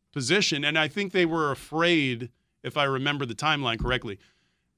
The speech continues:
they had him as an assistant, and they were afraid that somebody was gonna poach him and he was gonna be the next Tomlin. So they were like, "Well, let's just fire," I think it was Dirk Cutter who was there at the time. "Let's just fire the coach,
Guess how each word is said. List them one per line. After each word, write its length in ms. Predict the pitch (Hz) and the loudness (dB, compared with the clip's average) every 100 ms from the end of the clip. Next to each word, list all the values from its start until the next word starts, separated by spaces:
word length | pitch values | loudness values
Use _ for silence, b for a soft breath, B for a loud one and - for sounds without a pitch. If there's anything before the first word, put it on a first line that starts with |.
| _ _ - | _ _ -2
they 180 | 170 | 0
had 240 | 156 175 190 | 4 4 4
him 160 | 180 | 4
as 160 | 165 131 | 2 -2
an 100 | 127 | -2
assistant, 540 | 117 - 202 180 151 - | -2 0 0 0 -4 -4
and 120 | 143 | -4
they 120 | 151 | -2
were 180 | 160 156 | 0 0
afraid 640 | 127 - 151 170 180 151 135 | -2 -4 0 4 4 4 2
that 180 | 135 | 0
somebody 320 | - 151 139 131 | 0 -2 -2 -2
was 160 | 123 | -4
gonna 180 | 127 113 | -4 -6
poach 360 | 104 156 156 143 | 0 0 2 0
him 140 | 127 | 0
and 80 | 127 | -2
he 60 | 135 | -2
was 100 | 117 | -2
gonna 160 | 123 | -4
be 260 | 113 147 196 | -2 -2 0
the 120 | 175 | 0
next 260 | 127 117 - | 0 -2 -2
Tomlin. 460 | 127 113 117 117 107 b | -2 -2 -4 -6 -10 b
So 140 | - | -6
they 120 | 131 135 | -2 0
were 80 | |
like, 220 | 131 127 123 | 2 0 0
"Well, 200 | 123 123 | -2 0
let's 180 | 139 - | 0 0
just 300 | 156 - - _ _ _ _ | 0 -2 -4 _ _ _ _
fire," 580 | 156 147 151 131 123 117 _ _ _ - | 2 4 4 2 0 -4 _ _ _ -6
I 60 | 120 | -4
think 140 | 156 | -4
it 40 | 131 | -6
was 100 | 107 | -4
Dirk 260 | 135 127 | -6 -6
Cutter 300 | - 156 139 | -2 -2 0
who 80 | 127 | -4
was 120 | 117 | -2
there 140 | 120 113 | -2 -4
at 80 | 110 | -6
the 60 | |
time. 340 | 104 143 120 107 b b b | -2 0 0 -6 b b b
"Let's 160 | 143 135 | -6 -4
just 200 | 151 - | -2 2
fire 300 | 156 156 143 | 4 4 2
the 80 | 123 | 2
coach, 420 | 160 175 135 | 4 4 2